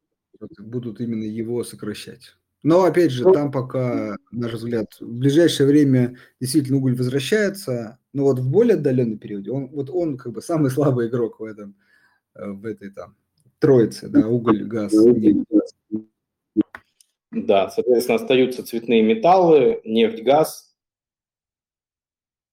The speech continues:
Speaker 2: В принципе, вот, наверное, так.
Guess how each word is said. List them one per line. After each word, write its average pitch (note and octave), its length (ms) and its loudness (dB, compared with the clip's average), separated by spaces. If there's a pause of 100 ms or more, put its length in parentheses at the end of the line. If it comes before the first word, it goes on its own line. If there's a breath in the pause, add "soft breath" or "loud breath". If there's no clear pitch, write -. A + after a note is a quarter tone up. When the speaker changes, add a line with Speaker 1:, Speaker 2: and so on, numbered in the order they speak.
(640)
Speaker 2:
В - 40 -20
принципе, G2+ 400 -8
вот, F#2+ 240 -8 (680)
наверное, G2+ 400 0
так. - 220 -6